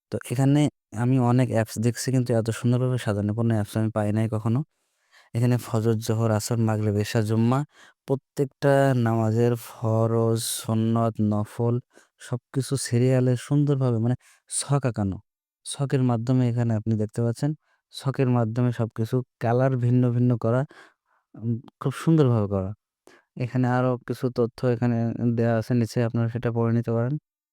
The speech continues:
এছাড়াও, আহ, এখানে আপনারা কালিমাগুলো পেয়ে যাবেন। মুসলমানদের প্রধান একটা জিনিস হলো কালেমা।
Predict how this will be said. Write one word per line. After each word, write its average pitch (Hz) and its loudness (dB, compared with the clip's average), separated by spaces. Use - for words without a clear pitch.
এছাড়াও, 127 0
আহ, 117 -4
এখানে 120 0
আপনারা 120 -2
কালিমাগুলো 131 2
পেয়ে 117 2
যাবেন। 95 -2
মুসলমানদের 120 0
প্রধান 117 0
একটা 113 -2
জিনিস 110 0
হলো 117 2
কালেমা। 110 0